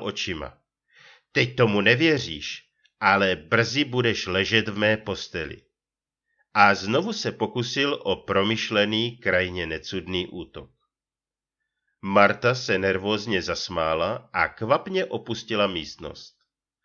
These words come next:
Zřejmě nabyla přesvědčení, že se starý dobrý archivář na sklonku života pomátl.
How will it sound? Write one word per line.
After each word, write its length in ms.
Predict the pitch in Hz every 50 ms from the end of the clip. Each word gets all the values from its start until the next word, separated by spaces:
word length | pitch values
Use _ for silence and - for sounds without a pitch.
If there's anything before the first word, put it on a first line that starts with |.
| _ - - - _ -
Zřejmě 580 | 160 156 156 175 175 190 196 202 202 202 165 117
nabyla 360 | 113 113 120 139 139 131 113
přesvědčení, 1080 | - - - 90 - - 92 90 82 - - 98 90 87 85 90 92 107 127 131 127 - _ _ _ _ -
že 180 | 98 107 107 101
se 180 | 104 104 101
starý 460 | - - - - 156 180 175 160 117
dobrý 460 | 92 85 101 98 95 98 95 85 - -
archivář 720 | 101 101 117 123 127 147 123 98 85 78 73 - - -
na 160 | 101 92 92 90
sklonku 500 | - - - 107 107 107 107 - 107 92
života 480 | 82 - 92 87 92 95 92 - 95
pomátl. 680 | - - - 85 82 80 78 69 67 - - - -